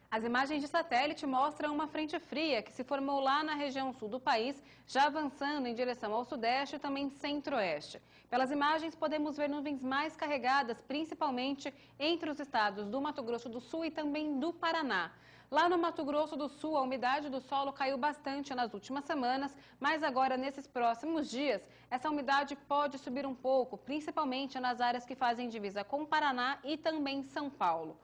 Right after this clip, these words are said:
O que vai mudar bastante lá na região centro-oeste no decorrer dos próximos dias é a temperatura, que deve cair, já que uma massa de ar frio vai ganhar força na região.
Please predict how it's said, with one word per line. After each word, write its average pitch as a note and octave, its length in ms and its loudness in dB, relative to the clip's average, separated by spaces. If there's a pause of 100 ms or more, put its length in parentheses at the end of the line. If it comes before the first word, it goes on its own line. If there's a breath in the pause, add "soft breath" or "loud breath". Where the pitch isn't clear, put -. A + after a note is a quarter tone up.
(240 loud breath)
O G#3+ 60 -6
que C4 100 0
vai C4+ 140 4
mudar C#4 300 2
bastante D4+ 680 2
lá B3 140 2
na B3 80 -4
região A#3 340 -4
centro-oeste B3+ 760 0
no A3 80 -4
decorrer A#3 360 -4
dos C4+ 220 -6
próximos A3+ 580 0
dias B3+ 360 -2 (280 loud breath)
é A#3 80 2
a A#3 80 6
temperatura, C#4 800 0
que A3+ 140 -6
deve A#3 320 2
cair, A3 400 0 (240 loud breath)
já A3+ 160 0
que B3+ 100 -4
uma B3+ 140 2
massa C4 320 0
de C#4 80 -2
ar A#3 140 0
frio C4+ 380 -4
vai A#3+ 220 4
ganhar C#4 280 0
força B3+ 360 -2
na B3 60 -2
região. A#3 500 0